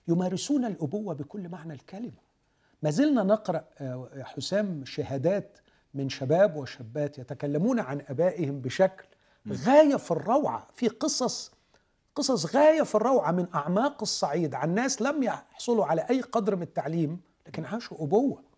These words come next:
Speaker 2: مم.
Speaker 1: حقيقية لأولادهم.
Speaker 2: مم.
Speaker 1: وأولادهم يعني فخورون بهم بشكل لا تتصوره.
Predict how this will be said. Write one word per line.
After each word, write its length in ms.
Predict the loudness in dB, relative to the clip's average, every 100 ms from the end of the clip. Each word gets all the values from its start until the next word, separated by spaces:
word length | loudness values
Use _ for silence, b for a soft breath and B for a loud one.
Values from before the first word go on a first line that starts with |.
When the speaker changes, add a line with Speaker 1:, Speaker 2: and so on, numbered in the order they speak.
| -18
Speaker 2:
مم. 160 | -16 -14
Speaker 1:
حقيقية 540 | -14 -14 -6 -4 -4
لأولادهم. 520 | -6 -2 0 0 -4 _ _ _ -20
Speaker 2:
مم. 120 | -16
Speaker 1:
وأولادهم 600 | -6 0 2 0 -4 -8 b b b
يعني 400 | -6 -4 -4 -6 -10 _ _
فخورون 760 | -2 -2 2 2 4 4 2
بهم 500 | 0 6 6 8 2
بشكل 520 | 0 -4 0 0 2 4
لا 140 | 4
تتصوره. 800 | 4 -4 -6 -4 -2 0 -2